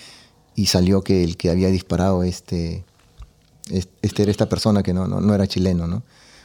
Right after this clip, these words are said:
Luego el Papa al día siguiente reacciona y le pide a las enfermeras, había una religiosa también, y a su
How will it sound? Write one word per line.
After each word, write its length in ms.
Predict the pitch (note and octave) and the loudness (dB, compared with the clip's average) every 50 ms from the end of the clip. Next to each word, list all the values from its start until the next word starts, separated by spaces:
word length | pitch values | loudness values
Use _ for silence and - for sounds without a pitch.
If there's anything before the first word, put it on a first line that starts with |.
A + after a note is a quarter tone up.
| _ _ | _ _
Luego 480 | - G#2+ G#2 G#2+ A2+ A#2 A2+ A#2 A#2 A2 | 0 2 4 4 4 4 4 4 4 4
el 140 | G#2 G2 - | 2 0 0
Papa 460 | - G#2+ A2 A2 - B2+ C3+ C#3+ - - | 2 0 0 2 2 2 0 0 -2 -4
al 220 | A#2+ G2 F#2+ F#2+ | -4 -2 -2 0
día 180 | F#2+ G#2+ A2 A2 | 2 2 2 2
siguiente 720 | - - G2+ G2+ G#2+ A2 G#2+ - A2+ A2 G#2+ G2+ G2+ G2 - - | 2 2 2 4 4 4 4 4 4 4 4 2 0 0 -4 -6
reacciona 760 | - - F2+ F2 - - - - A2 A2 A2 A#2 C3+ F3 - - _ _ _ _ _ _ _ _ _ - | -2 0 0 0 0 0 2 2 4 4 4 2 0 -2 -6 -10 _ _ _ _ _ _ _ _ _ -4
y 200 | - A2 G2+ G2 | -2 0 0 2
le 180 | F#2+ F#2 F2+ | 2 0 0
pide 800 | F2 - - A2 G#2 G#2 G#2 G#2 G#2 G#2 G2+ G2 G2+ G2 F#2 - - _ _ _ _ _ _ _ - | -2 0 2 2 4 4 4 4 2 2 2 2 0 -2 -4 -6 -12 _ _ _ _ _ _ _ -18
a 140 | - - G#2 | -10 -4 -2
las 280 | F2+ F2+ F2+ F2 - - _ - | 0 0 0 -2 -4 -12 _ -4
enfermeras, 720 | - G#2 F2+ - G2 F2+ F#2+ G2+ A2 A2+ A2+ A2 G#2 F#2+ | 0 0 0 2 2 2 4 4 4 4 4 4 2 2
había 260 | E2+ E2 G2 G2 A2 | 0 0 2 2 4
una 140 | A#2 A#2+ B2 | 4 4 4
religiosa 500 | A2+ A2 G2+ F#2 F2+ - A2 A2+ - A2 | 4 2 2 0 0 0 0 0 0 0
también, 360 | - F#2+ F#2 G2 G2+ G#2 G#2+ | 0 2 2 2 4 4 4
y 340 | G2 F#2+ F#2 G2 F#2+ F2+ - - F2+ | 2 2 0 -2 -4 -6 -8 -6 -4
a 140 | E2+ F2 F2+ | -2 -2 -4
su 580 | - - - F2+ E2+ D#2+ D2+ D2 - - - | -4 -6 -6 -6 -4 -6 -6 -8 -10 -12 -16